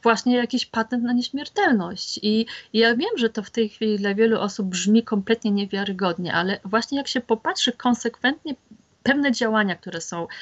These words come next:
em, w tej chwili, no, po prostu wdrażane w życie.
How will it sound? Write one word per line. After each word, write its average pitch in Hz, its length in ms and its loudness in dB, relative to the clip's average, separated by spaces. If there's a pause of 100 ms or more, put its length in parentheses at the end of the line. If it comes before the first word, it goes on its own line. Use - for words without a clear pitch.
(200)
em, 175 680 0
w - 80 -12
tej 196 160 2
chwili, 196 320 2 (760)
no, - 80 0
po - 120 -6
prostu 214 280 2
wdrażane 202 540 2
w 190 40 -4
życie. 185 360 -2